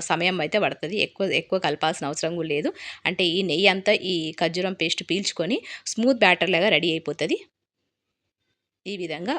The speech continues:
ఒక రెండు నుంచి ఐదు నిమిషాల లోపు మనకు రెడీ అయిపోతుంది. ఈ విధంగా మంచిగా స్ప్రెడ్ అయిపోయింది, అంటే ఈ విధంగా మనం నెయ్యి అంతా మంచిగా పీల్చుకున్న తర్వాత స్మూత్ బ్యాటర్ లాగా అవుతుంది కదా, అప్పుడు దీన్ని మనం ముందుగానే,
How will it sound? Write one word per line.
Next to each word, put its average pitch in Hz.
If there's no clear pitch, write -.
ఒక -
రెండు 170
నుంచి 175
ఐదు 170
నిమిషాల 185
లోపు 180
మనకు 165
రెడీ 160
అయిపోతుంది. 160
ఈ 202
విధంగా 202
మంచిగా 214
స్ప్రెడ్ 175
అయిపోయింది, 170
అంటే 170
ఈ 185
విధంగా 185
మనం 170
నెయ్యి 190
అంతా 185
మంచిగా 175
పీల్చుకున్న 220
తర్వాత 170
స్మూత్ 214
బ్యాటర్ 185
లాగా 175
అవుతుంది 165
కదా, 196
అప్పుడు 208
దీన్ని 208
మనం 165
ముందుగానే, 220